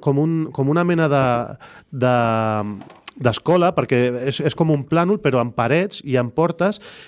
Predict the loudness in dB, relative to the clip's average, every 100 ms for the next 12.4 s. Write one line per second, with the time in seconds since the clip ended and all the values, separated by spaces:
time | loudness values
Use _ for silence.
0 | -20 -4 0 0 2 0 0 2 0 0
1 | -2 0 0 0 0 0 -2 0 0 0
2 | -2 -8 -8 -2 -2 -4 -12 _ -2 -2
3 | -2 -10 -2 -2 0 2 0 0 -4 -4
4 | -2 -2 0 0 0 -2 0 0 0 -2
5 | -4 -4 -20 -10 0 2 4 4 2 0
6 | -2 -6 -4 0 0 0 2 0 2 -2
7 | 0 0 0 -2 -2 -2 -2 -2 0 2
8 | 2 0 -2 -2 0 0 0 0 0 2
9 | 0 2 0 2 2 0 2 0 -2 -20
10 | -18 -18 -10 -2 2 4 2 0 0 0
11 | 0 0 0 2 2 2 2 0 0 2
12 | 2 2 0